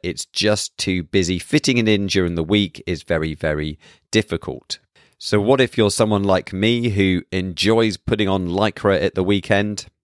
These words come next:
Just to clarify, that is to facilitate exercise. It's not just to scare the children. Is exercising at the weekend as beneficial as being able to do regular exercise throughout the week?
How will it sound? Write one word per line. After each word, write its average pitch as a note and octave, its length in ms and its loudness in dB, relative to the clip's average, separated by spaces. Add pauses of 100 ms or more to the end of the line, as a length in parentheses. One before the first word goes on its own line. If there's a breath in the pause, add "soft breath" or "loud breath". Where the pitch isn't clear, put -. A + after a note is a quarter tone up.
(120)
Just - 300 0
to G#2+ 60 -2
clarify, G2 760 2
that F#2+ 240 2
is A2 220 2
to G2 100 0
facilitate F2+ 640 -2
exercise. E2+ 540 -2
It's D#2+ 160 -6
not G2 240 0
just - 220 -4
to F2+ 60 -8
scare E2+ 280 0
the - 80 -8
children. D2+ 540 -4 (340)
Is C#3+ 360 2
exercising F#2 840 0 (100)
at G#2+ 180 0
the G2 120 0
weekend F#2 640 -2 (140)
as B2 240 0
beneficial F#2+ 840 0 (220 soft breath)
as A2 160 0
being A#2 220 2
able A2 160 2
to G#2 100 -4
do G2 240 0
regular G#2 540 2
exercise F2 640 -2
throughout E2+ 560 -2
the E2+ 80 -6
week? E2 460 -4